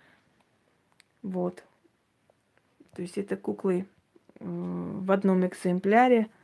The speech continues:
По крайней мере, м, настолько я искала, я не нашла такие нигде больше. Это мне из Польши отправлено Джустиной. Но зато все враги Джустины теперь наказаны, сидят по тюрьмам. Кто где, кто, кто в бе-, бегах, кто вообще пропал.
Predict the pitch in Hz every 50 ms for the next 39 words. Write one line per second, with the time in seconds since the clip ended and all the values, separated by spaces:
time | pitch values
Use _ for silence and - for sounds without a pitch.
0 | _ - - _ _ _ _ _ - - 170 - 180 180 180 180 175 175 175 175
1 | 170 170 165 165 - - - - - - - - - - 175 180 175 - - 180
2 | 180 185 185 - 180 175 170 170 170 170 190 - _ _ _ 254 240 196 185 -
3 | - - 190 185 175 175 170 170 170 175 175 175 175 165 - - 233 254 254 247
4 | 220 - - 214 202 196 190 196 190 196 202 190 190 185 185 185 185 - - 185
5 | 185 - 180 175 175 175 170 - - 190 170 180 - - 170 175 180 - - 190
6 | 190 180 175 180 175 175 - - 180 - 185 185 - - - 185 175 175 180 190
7 | - _ _ _ _ _ - - - - _ - _ _ _ _ _ _ _ _
8 | _ _ _ _ _ _ _ _ _ _ _ _ _ _ _ _ _ _ _ _
9 | _ _ _ _ _ _ _ _ _ - 208 214 254 262 269 285 262 - 285 277
10 | 254 - 269 247 247 240 240 240 220 226 247 226 226 233 220 - - 233 233 240
11 | 254 247 - 202 196 - 202 208 220 226 220 220 - 202 196 202 214 220 220 214
12 | 202 196 - 214 190 196 196 190 196 - 208 202 202 - 247 247 240 240 233 220
13 | 214 208 - - 202 185 185 190 190 226 240 233 - - - 208 - 196 - -
14 | - 208 190 185 190 185 190 175 - - - 214 202 190 208 202 196 208 226 247
15 | 254 - - - - 185 185 180 180 - 254 262 269 - 269 254 254 - 247 240
16 | 233 226